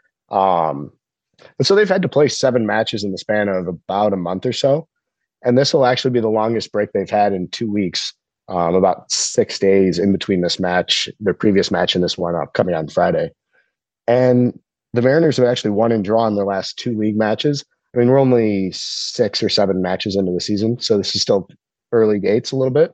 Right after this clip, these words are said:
but I think this is still a good spot. And they actually ended up winning the first league match conveniently after their last big break. Um, so the last time they had a big break in fixtures they ended up winning that match right after those first couple days of rest. So I think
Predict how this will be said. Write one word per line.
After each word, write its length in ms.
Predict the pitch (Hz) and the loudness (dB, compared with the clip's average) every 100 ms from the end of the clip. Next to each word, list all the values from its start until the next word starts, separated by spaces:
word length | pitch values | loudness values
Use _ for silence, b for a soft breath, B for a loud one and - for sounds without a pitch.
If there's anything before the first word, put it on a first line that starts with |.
| _ | _
but 220 | 131 - - | -4 -4 -6
I 360 | _ _ _ - | _ _ _ 0
think 140 | 127 | 0
this 100 | 127 | 0
is 60 | - | -2
still 180 | - 110 | 0 2
a 60 | |
good 160 | 98 101 | 2 -2
spot. 320 | - 104 101 | 0 0 2
And 100 | 117 | 2
they 80 | 139 | 4
actually 320 | 180 170 143 | 4 2 2
ended 200 | 123 135 | 4 2
up 120 | 117 | 0
winning 420 | 113 123 110 101 - _ _ _ - | 0 0 0 -4 -10 _ _ _ -14
the 60 | |
first 360 | - 143 135 - | -2 2 2 2
league 180 | 123 101 | 2 4
match 640 | 110 110 104 - - - _ _ _ - | 4 4 2 0 -6 -10 _ _ _ -4
conveniently 580 | 123 113 190 135 113 110 | 0 2 4 2 2 0
after 280 | 123 - 135 | 0 0 0
their 140 | 139 | 2
last 360 | 147 190 - - | 2 0 -4 -6
big 200 | 92 87 | -6 -6
break. 380 | 80 - - - _ _ - | -8 -10 -16 -20 _ _ -4
Um, 300 | 98 85 87 | 0 0 -2
so 140 | - | 2
the 60 | 113 | 2
last 180 | 117 - | 2 2
time 160 | 113 | 2
they 100 | 104 | 2
had 120 | 107 | 2
a 40 | 92 | 0
big 220 | 104 87 | -2 0
break 200 | 104 98 | -2 -2
in 120 | 98 | -2
fixtures 500 | 110 101 - 92 90 - _ _ _ _ _ _ _ | -4 -4 -4 -4 -6 -12 _ _ _ _ _ _ _
they 140 | 110 123 | 2 4
ended 180 | 127 120 | 4 2
up 100 | 110 | 2
winning 260 | 139 113 | 2 2
that 180 | 95 87 | 0 -2
match 300 | 95 90 - | -2 -4 0
right 160 | 107 107 | 2 2
after 280 | 104 - | 0 -2
those 240 | 95 90 - | -4 -4 -2
first 300 | 107 98 - | -2 -2 -4
couple 180 | 107 98 | -4 0
days 220 | 95 85 | -2 -2
of 80 | 90 | -2
rest. 340 | 87 78 - | -2 -4 -4
So 120 | 98 | 0
I 80 | 95 | 0
think 200 | 123 117 | 0 -2